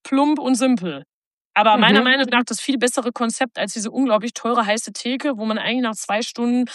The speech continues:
Speaker 1: das wieder alles wegschmeißen muss. Und wenn man jetzt eine Bäckerei hat mit Kaffee, ist das was ganz anderes. Oder das machen ja einige, ähm, äh, Händler auch selbst. Aber so an der Fleischtheke, wie wir es betreiben, ist es einfach nicht erfolgreich, diese heiße Theke.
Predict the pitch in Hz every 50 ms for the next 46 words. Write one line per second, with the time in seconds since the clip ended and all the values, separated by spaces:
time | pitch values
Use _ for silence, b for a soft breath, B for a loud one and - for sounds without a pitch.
0 | B B B - - 226 214 - - 208 214 208 - - 208 196 170 247 254 -
1 | - - 277 262 277 277 277 - 277 254 247 269 285 269 - - 202 214 190 214
2 | 233 226 214 208 - - 208 185 208 - - 208 175 220 240 294 302 254 - -
3 | 208 - - - 196 - - 269 285 269 220 - 190 - 214 190 220 202 - -
4 | 240 277 - - - 277 294 233 175 - 156 151 - - - - - - - _
5 | _ - 190 185 185 180 175 175 175 190 190 202 190 165 - 175 180 190 180 170
6 | 180 180 180 180 180 175 139 170 170 170 170 165 B B B B B B _ -
7 | 175 175 180 175 170 185 196 202 - 175 156 185 165 180 196 214 202 175 - -
8 | - - 190 190 180 B B B B - 190 180 226 240 - 202 - - - 220
9 | 240 330 - - - 240 196 - 202 180 202 185 175 233 285 262 - - 180 175
10 | - - - 160 170 175 175 170 165 175 185 180 170 - _ _ _ - - 190
11 | 185 190 - - 196 190 - - - - 233 233 - - - - 190 180 - 226
12 | 226 220 - - 143 131 - - 151 143 156 127 143 135 - - 131 113 - -
13 | 143 151 - - 143 139 151